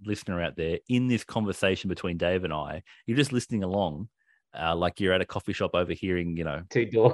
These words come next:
Speaker 2: <laughs> talking about
Speaker 1: <laughs> Yes,
Speaker 2: boxing.
Speaker 1: basically. Yes, you get, you get that, that,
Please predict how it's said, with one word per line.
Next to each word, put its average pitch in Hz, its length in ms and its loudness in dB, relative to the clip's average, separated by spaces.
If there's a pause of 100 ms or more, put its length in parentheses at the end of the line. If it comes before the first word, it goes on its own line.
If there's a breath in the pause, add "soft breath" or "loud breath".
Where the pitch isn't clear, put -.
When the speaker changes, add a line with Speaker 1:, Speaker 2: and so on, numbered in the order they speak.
(160)
Speaker 2:
<laughs> - 160 -8
talking - 360 8
about 175 280 8
Speaker 1:
<laughs> - 200 12
Yes, - 280 4
Speaker 2:
boxing. 180 220 6
Speaker 1:
basically. 156 460 2 (280 loud breath)
Yes, 143 300 4
you 196 140 2
get, 208 220 2 (100)
you 220 240 2 (100)
get 175 200 0 (160)
that, 120 240 0 (600 loud breath)
that, 113 220 4